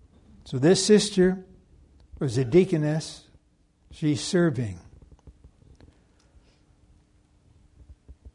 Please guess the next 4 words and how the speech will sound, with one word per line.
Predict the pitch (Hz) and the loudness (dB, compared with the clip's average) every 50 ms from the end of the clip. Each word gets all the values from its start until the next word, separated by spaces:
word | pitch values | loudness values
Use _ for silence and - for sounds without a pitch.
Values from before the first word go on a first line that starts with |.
| - _ _ - - - - - - - - - _ - | -20 _ _ -20 -20 -20 -20 -20 -20 -20 -20 -20 _ 2
But | - 156 143 - - | 4 6 6 6 8
Paul | - 180 185 190 202 | 8 10 10 10 10
emphasizes | 196 185 180 160 175 151 - - 165 156 151 - - 165 139 120 104 113 | 8 6 6 6 6 4 6 6 6 6 6 4 4 2 2 2 0 4
this. | 123 151 - 131 120 - - - - - - - | 6 6 6 6 4 -2 -6 -10 -10 -12 -14 -16